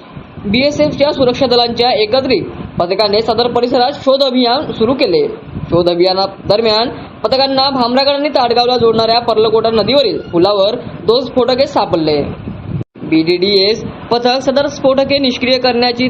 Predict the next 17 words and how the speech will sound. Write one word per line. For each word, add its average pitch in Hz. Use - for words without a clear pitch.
तयारी 226
करत 220
असताना 220
एका 214
स्फोटकाचा 220
स्फोट 226
झाला, 220
तर 180
दुसरे 175
स्फोटक 240
बीडीडीएस 285
पथकाने 269
घटनास्थळावर 247
नियंत्रित 262
स्फोटाद्वारे 233
नष्ट 202
केले. 226